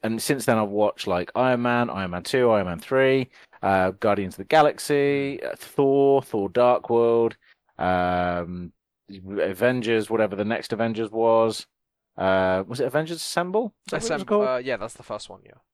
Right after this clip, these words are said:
Speaker 2: The first
Speaker 1: No,
Speaker 2: Avenger.
Speaker 1: that's the second one. The first Avenger, and then there's the one after that,
Speaker 2: Oh,
Speaker 1: which
Speaker 2: sorry,
Speaker 1: is
Speaker 2: I'm talking about, like, the actual Avengers movies. So there's,
Speaker 1: Yeah,
Speaker 2: like
Speaker 1: I'm talking about the Avengers, the one where the, the portal opens and all the flying aliens come
Speaker 2: Yeah,
Speaker 1: in
Speaker 2: that's
Speaker 1: and
Speaker 2: Avengers Assemble.
Speaker 1: fly around. And,
Speaker 2: Yeah.
Speaker 1: yeah.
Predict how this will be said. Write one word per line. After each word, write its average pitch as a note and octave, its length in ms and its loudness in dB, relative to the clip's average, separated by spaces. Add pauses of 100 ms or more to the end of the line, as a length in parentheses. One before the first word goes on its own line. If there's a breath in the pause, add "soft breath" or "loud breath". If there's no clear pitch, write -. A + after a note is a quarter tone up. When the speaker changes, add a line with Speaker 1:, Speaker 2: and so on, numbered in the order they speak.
(760)
Speaker 2:
The - 60 -20
first C#3 220 -6
Speaker 1:
No, C3+ 40 -16
Speaker 2:
Avenger. D3 180 0
Speaker 1:
that's B2 180 2
the A2+ 80 -6
second B2 320 -4
one. E2+ 240 -4 (340)
The - 60 -16
first D3+ 340 4
Avenger, G2 380 0
and G2 200 0
then G#2 140 -2
there's G#2 140 -2
the A#2+ 80 -8
one G#2+ 200 0
after G2+ 220 -4
that, - 140 -2
Speaker 2:
Oh, D#3 180 6
Speaker 1:
which D3 140 0
Speaker 2:
sorry, B2+ 160 2
Speaker 1:
is B2+ 80 0
Speaker 2:
I'm C#3+ 40 -8
talking D3+ 200 -6
about, B2+ 240 -4
like, A2+ 240 -8
the A2+ 180 -12
actual A2 380 -8
Avengers G#2+ 720 -12
movies. F2 500 -20
So - 220 -14
there's, G#2 160 -8
Speaker 1:
Yeah, G3 100 10
Speaker 2:
like F3 60 10
Speaker 1:
I'm D#3+ 80 6
talking F3 180 0
about C3 120 4
the C3+ 100 2
Avengers, B2+ 400 2
the C3 80 -6
one C3+ 120 0
where C3+ 120 4
the, A#2+ 280 4
the A#2 140 -2
portal B2+ 420 0
opens F#2+ 380 -2
and A2+ 100 -4
all A2 60 -2
the G#2 160 -6 (180)
flying A2+ 220 2
aliens G2 380 0
come G2 180 -6
Speaker 2:
Yeah, F#2+ 120 2
Speaker 1:
in F#2 60 0
Speaker 2:
that's F#2+ 120 -2
Speaker 1:
and F#2+ 80 -4
Speaker 2:
Avengers F#2 240 -8
Assemble. G2+ 240 -12
Speaker 1:
fly G#2 80 4
around. F#2+ 320 0
And, G2 80 -8
Speaker 2:
Yeah. A2 60 -10
Speaker 1:
yeah. F#2 140 -2